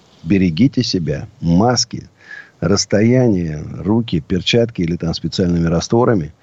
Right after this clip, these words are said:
Берегите себя. Больницы переполнены. Везде показывают видео отовсюду с регионов.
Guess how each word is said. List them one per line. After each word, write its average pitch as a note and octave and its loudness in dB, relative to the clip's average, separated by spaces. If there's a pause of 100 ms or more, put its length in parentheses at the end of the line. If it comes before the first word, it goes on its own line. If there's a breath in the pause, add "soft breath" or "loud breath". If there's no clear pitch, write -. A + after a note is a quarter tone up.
(420 loud breath)
Берегите G#2+ 0
себя. E2+ -2 (140)
Больницы F2 0 (100)
переполнены. D2 -2
Везде F#2+ 2
показывают D2+ -6
видео C#3+ 4
отовсюду B2+ -2
с A2+ -10
регионов. A2+ 2